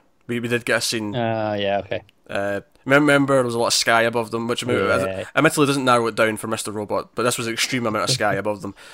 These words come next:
Speaker 2: No, I, I recall.
Speaker 1: Yeah. Uh, still though, uh,
Speaker 2: We definitely haven't got as much of it as this.
Speaker 1: Oh, s-, absolutely,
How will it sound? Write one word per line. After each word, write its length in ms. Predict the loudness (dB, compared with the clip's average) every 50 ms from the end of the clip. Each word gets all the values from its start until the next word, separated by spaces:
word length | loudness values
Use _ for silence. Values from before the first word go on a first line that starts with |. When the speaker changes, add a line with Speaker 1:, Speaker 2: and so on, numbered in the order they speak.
| -16 0 4
Speaker 2:
No, 100 | 6 8
I, 300 | 8 8 8 8 8 6
I 140 | 6 6 6 4
recall. 540 | 4 2 0 0 0 2 2 0 -2 -6 -12 _ -10 -4
Speaker 1:
Yeah. 320 | 0 2 2 2 2 0 -4 -12 -20 _ _
Uh, 440 | 2 4 4 4 4 4 2 2 0 -2 -8 _ _ _ _ _ _ -6
still 320 | 2 8 10 10 10 10
though, 220 | 8 4 2 2 -2 -8 -16 -6 -2
uh, 400 | 0 2 2 2 2 2 0 -2 -6 _ -6 2
Speaker 2:
We 140 | 4 4
definitely 240 | 6 6 4 4 2
haven't 140 | 2 2 2
got 140 | 2 0 0
as 100 | 0 -2
much 260 | -2 -4 -4 -6 -8
of 80 | -6 -6
it 100 | -6 -6
as 140 | -8 -10 -10
this. 360 | -12 -12 -12 -14 -14 -16 -16 _ _ -6 _
Speaker 1:
Oh, 140 | 6 6 6
s-, 140 | 6 4 0
absolutely, 500 | 0 0 0 -2 -4 -4 -4 -4 -6